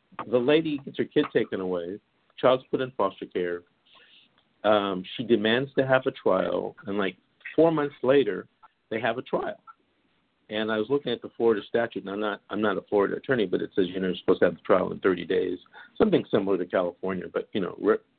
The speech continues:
rarely happens. So, and that's not true. They've made arrangements. They're now trying to stick to that statute, so I take that back. But in Florida, she had a trial, like, three or four months later, and she won the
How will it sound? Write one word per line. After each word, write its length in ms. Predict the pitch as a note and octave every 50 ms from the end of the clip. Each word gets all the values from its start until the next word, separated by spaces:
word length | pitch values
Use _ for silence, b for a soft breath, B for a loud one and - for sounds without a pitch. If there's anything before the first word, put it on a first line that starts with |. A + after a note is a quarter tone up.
| _ - -
rarely 260 | C#3+ C#3+ C3 A#2 G#2+
happens. 360 | F#2 F2+ E2 - - - B2 _ _ _ - -
So, 80 | G#3 - B2
and 80 | E3 D3+
that's 200 | D#3 E3+ E3 -
not 120 | A#2 F#2+ -
true. 280 | - G2 F#2 F2 - B B B B B B -
They've 100 | A#2+ A2
made 260 | A#2 A#2+ A#2 A#2 - _ _ -
arrangements. 560 | G2+ F2 F#2 G2+ G2+ G2+ F#2 F#2 F#2+ F2+ - - _ -
They're 140 | F#2+ F2+
now 220 | F2+ F#2 G2 F#2 F#2+
trying 220 | F#2 - G#2 F2+
to 80 | F#2 -
stick 240 | - - F#2 - -
to 80 | - F2
that 140 | E2 - - -
statute, 400 | - - - - - - - _ _ -
so 100 | - F2
I 80 | F2 F2 -
take 160 | - F2+ F2 -
that 200 | F#2 E2+ - -
back. 160 | E2 - - _ _ _ - - B B B B B B B B
But 100 | - D3
in 120 | D#3 C#3
Florida, 460 | C#3 G3 G#3 A3 G#3+ F#3 D#3+ C#3+ C#3+ C#3+ - -
she 80 | C#3+
had 200 | C#3 D3 D3 C3+ C#3
a 40 | C3 _ _ -
trial, 280 | - A#2+ A2+ A2+ A2+
like, 160 | A2 G2+ G#2 _ -
three 120 | B2+ B2
or 40 | C3
four 160 | C3 - A#2+
months 200 | A#2+ A#2+ A#2 _ -
later, 320 | G2 F#2 F2+ F#2 F#2+ F#2+ _ _ _ b b b b b b _ _ _ _ -
and 420 | A2+ A#2+ B2+ A#2 G#2+ G#2+ G#2 G#2+ G#2+ A2 A2 _ _ _ _ - - - - -
she 100 | - G#2
won 640 | G#2 G2 F2+ F2+ F#2+ G#2+ A#2 A#2 A2+ A#2 A#2 A2+ A2 G#2+
the 120 | A2+ A2+